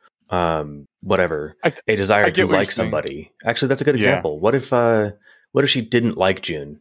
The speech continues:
Speaker 1: You know, she had, like, the, she, she was turning off her romance for him for a while.
Speaker 2: Mm-hmm.
Speaker 1: What if, what if it was never there, but she was adding it? You know,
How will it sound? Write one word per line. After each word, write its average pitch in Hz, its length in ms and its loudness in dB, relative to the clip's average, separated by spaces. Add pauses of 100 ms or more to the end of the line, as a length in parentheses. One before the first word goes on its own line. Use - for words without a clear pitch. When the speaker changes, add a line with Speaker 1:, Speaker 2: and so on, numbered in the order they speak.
(160)
Speaker 1:
You 101 120 -2
know, 87 100 0
she 98 160 -2
had, 95 160 2
like, 87 200 -2
the, 76 400 -2 (100)
she, - 320 -6
she - 100 -2
was 95 120 0
turning 107 240 0
off 98 160 0
her 87 120 -4
romance 80 320 -6
for 87 200 -4
him 78 100 -12
for 76 140 -6
a 73 60 -8
while. 73 420 -10 (200)
Speaker 2:
Mm-hmm. 104 200 -4
Speaker 1:
What 117 140 4
if, - 240 -4
what - 120 2
if 127 80 0
it 131 60 -4
was 117 100 -2
never 101 180 2
there, 101 200 2
but 95 100 -2
she 95 100 -4
was 92 160 -2
adding 82 360 -2
it? 135 120 -16 (220)
You 92 80 -6
know, 85 240 -6